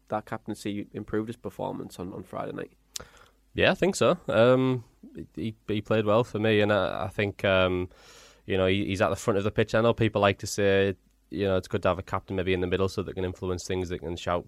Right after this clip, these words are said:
Speaker 2: back and forward type of thing. Um, but I don't, I don't think it matters where the, the position is, um, on the pitch. It's about the, the personality of the,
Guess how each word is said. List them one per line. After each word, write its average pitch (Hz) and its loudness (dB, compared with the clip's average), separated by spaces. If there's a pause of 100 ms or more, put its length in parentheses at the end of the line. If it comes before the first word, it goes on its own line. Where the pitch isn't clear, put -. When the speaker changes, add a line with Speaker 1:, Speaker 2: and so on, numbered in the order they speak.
(120)
Speaker 2:
back 87 -4
and 92 -2
forward 92 2
type 98 0
of - -10
thing. 107 0 (420)
Um, 90 0 (460)
but 82 -4 (840)
I 117 -6
don't, 110 2
I 117 6
don't 131 4
think 98 -2
it 90 -4
matters 92 4
where 90 4
the, 90 -2 (140)
the - -14
position 90 -4
is, 90 -4
um, 87 0
on 85 -2
the 85 -4
pitch. - -6
It's - -10
about 90 0
the, 82 0 (340)
the - -20
personality 87 -2
of 85 -4
the, 85 -4